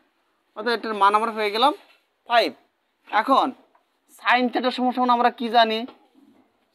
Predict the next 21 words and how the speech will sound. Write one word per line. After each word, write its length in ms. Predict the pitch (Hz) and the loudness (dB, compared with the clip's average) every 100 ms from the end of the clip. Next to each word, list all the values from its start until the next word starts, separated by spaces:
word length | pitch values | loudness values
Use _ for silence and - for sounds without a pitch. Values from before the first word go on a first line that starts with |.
| _ | _
Sin 240 | 190 208 220 | 0 0 0
theta 240 | 226 226 | 0 -2
সমান 220 | 240 233 | -2 -4
সমান 240 | 226 226 226 | 2 2 2
কি 160 | 220 | -2
জানি? 400 | 214 214 214 220 311 - - _ _ _ _ - | 2 2 2 -2 -6 -20 -20 _ _ _ _ -4
লম্ব 500 | 165 185 202 208 214 | 2 4 4 2 2
by 160 | 220 | 4
অতিভুজ, 460 | 220 220 254 190 143 - | 6 4 2 -2 -4 -4
লম্ব 420 | 165 175 190 202 | 0 2 2 0
by 280 | 208 240 453 - _ _ _ - _ _ - _ | 4 4 4 -8 _ _ _ -20 _ _ -20 _
অতিভুজ 600 | 233 233 254 202 156 135 - | -4 0 0 0 -2 -4 -6
এসি 460 | 202 220 - 254 | 0 0 -2 -6
by 400 | 226 185 180 220 381 - _ _ _ _ _ _ _ | -2 2 6 6 2 -10 _ _ _ _ _ _ _
এবি 540 | 247 240 196 175 131 123 | 2 2 2 -2 -4 -6
equal 380 | 196 233 233 226 | -4 0 0 0
to 60 | |
কি? 180 | 226 208 | -8 -10
ফাইভ 340 | 170 208 208 196 | -2 0 0 2
বাই 240 | 226 262 349 _ _ _ _ _ _ _ _ | 4 4 2 _ _ _ _ _ _ _ _
তেরো। 320 | 247 226 165 | 4 6 6